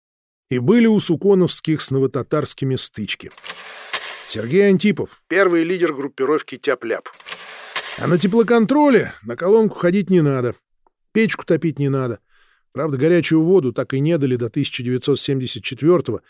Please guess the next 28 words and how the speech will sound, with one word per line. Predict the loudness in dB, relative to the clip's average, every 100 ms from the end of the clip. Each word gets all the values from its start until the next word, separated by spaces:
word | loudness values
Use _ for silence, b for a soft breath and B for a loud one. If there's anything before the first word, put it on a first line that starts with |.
| _ _ _
когда | -10 -2 0
я | 0
в |
первый | 0 2 2
раз | 2 -2 -4
сел. | -2 -2 -4 _ _ _ _ _ _ _
Тогда | -2 2 2
никакой | 2 2 2
группировки | 2 0 0 -2 -2 -4
там | -4 -2
ещё | -2 -2
не | -2 -2
было. | -4 -10 _ _ _ _ -12
Заправляли | -8 -2 2 4 6 6
братья | 6 4 4
Романовы, | 4 4 4 2 0 -6 _ _ _ _ _
пятеро | -2 0 -2 -4
их | -4
было. | -8 -10 _ _ _ _ _ 2
Тоже, | 4 2
кстати, | 0 -2 -2
с | -4
Суконки | -4 -4 -2 -2 -4
переехали. | -6 -2 -2 -4 -12 _ _ _ _ _ _ 0
Были | 4 6
ещё | 6 4
братья | 4 4 4
Леонтьевы, | 6 6 4 0 -6